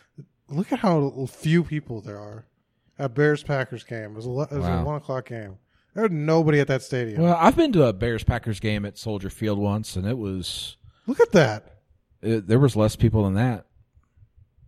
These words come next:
Speaker 2: But it
Speaker 1: I
Speaker 2: was
Speaker 1: mean, they're
Speaker 2: also,
Speaker 1: both bad
Speaker 2: like,
Speaker 1: teams,
Speaker 2: two
Speaker 1: but
Speaker 2: degrees outside with a
Speaker 1: Yeah,
Speaker 2: negative
Speaker 1: it was, like,
Speaker 2: twenty
Speaker 1: a little
Speaker 2: wind chill.
Speaker 1: rainy, but it was, like,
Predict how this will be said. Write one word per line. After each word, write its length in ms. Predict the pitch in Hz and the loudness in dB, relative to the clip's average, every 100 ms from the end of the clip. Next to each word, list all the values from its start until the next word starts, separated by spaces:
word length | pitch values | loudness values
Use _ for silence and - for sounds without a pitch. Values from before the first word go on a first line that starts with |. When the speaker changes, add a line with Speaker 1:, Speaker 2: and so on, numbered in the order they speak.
| _ - _ - - - _ _ - | _ -20 _ -12 -12 -14 _ _ 0
Speaker 2:
But 100 | 117 | 2
it 40 | |
Speaker 1:
I 20 | |
Speaker 2:
was 100 | 107 | 4
Speaker 1:
mean, 100 | 185 | 6
they're 60 | 196 | 6
Speaker 2:
also, 140 | 143 110 | 6 4
Speaker 1:
both 80 | |
bad 40 | 101 | 4
Speaker 2:
like, 260 | 101 98 - | 2 0 -4
Speaker 1:
teams, 300 | 123 107 - | -10 -2 0
Speaker 2:
two 160 | 127 | 2
Speaker 1:
but 40 | 117 | 2
Speaker 2:
degrees 400 | 107 110 107 101 | 2 2 0 0
outside 640 | 98 - 104 95 92 85 | -4 -2 0 0 0 -4
with 160 | 98 - | -6 -2
a 40 | |
Speaker 1:
Yeah, 60 | 92 | -2
Speaker 2:
negative 380 | 92 147 180 165 | 0 4 6 6
Speaker 1:
it 40 | 220 | 4
was, 140 | 220 | 4
like, 140 | 208 | 4
Speaker 2:
twenty 100 | 185 | 4
Speaker 1:
a 40 | 185 | 4
little 140 | 190 | 2
Speaker 2:
wind 40 | 143 | 2
chill. 80 | 156 | 2
Speaker 1:
rainy, 220 | 185 135 | 2 0
but 120 | 123 | -2
it 40 | |
was, 160 | 135 151 | -2 -4
like, 140 | 117 | -6